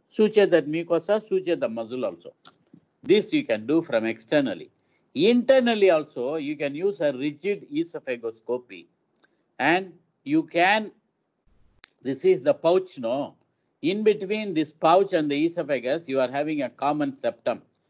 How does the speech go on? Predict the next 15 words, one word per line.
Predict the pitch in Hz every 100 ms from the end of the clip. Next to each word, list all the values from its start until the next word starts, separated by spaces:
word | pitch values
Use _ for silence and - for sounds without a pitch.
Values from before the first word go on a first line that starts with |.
| _ _ _
This | - 240 -
septum, | - 160 - 190 131 113 160 - _ _ _ -
using | - 226 214 208 190
the | 147
rigid | 135 156 190 196
esophagoscope, | 147 170 170 - 139 123 123 - 117 104 135 _ _ _ _ -
you | 151
can | 151 151 131 117
just, | 185 196 - _ _ _ -
I | 139
mean, | 151 135 107 -
uh, | 113 -
cut | 175 180 127
this | 151 147
septum | - 117 - 117